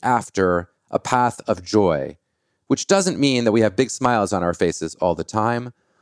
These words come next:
but rather that we're able to embrace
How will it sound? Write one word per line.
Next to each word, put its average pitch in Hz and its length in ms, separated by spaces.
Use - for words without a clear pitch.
but 139 140
rather 139 400
that 113 160
we're 127 140
able 117 280
to - 160
embrace 101 880